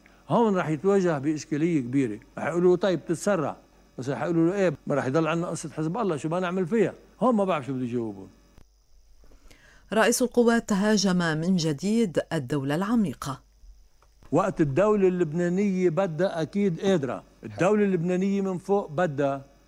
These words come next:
Speaker 1: بس الدولة العميقة ما عم تلحقها وما بدها. بدي أعطيك مثل صغير، بيجوا الإسرائيليين بأنزلوا ضيعة، بيروح رئيس البلدية أو المختار،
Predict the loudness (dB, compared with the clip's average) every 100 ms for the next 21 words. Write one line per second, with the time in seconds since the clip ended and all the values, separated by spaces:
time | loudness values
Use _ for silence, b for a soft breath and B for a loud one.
0 | -10 -6 -4 0 2 2 2 0 -2 -2
1 | -4 -4 -4 -4 -6 -6 -6 -6 -8 -10
2 | -8 -4 -2 0 -2 -6 -14 _ _ -6
3 | -6 -6 -6 -4 -6 -6 -6 -8 -10 -12
4 | -6 2 4 4 2 0 0 0 -2 -2
5 | -2 0 0 0 0 -4 -12 _ 0 2
6 | 2 0 -2 -2 0 0 0 -2 -4 -4
7 | -2 0 -2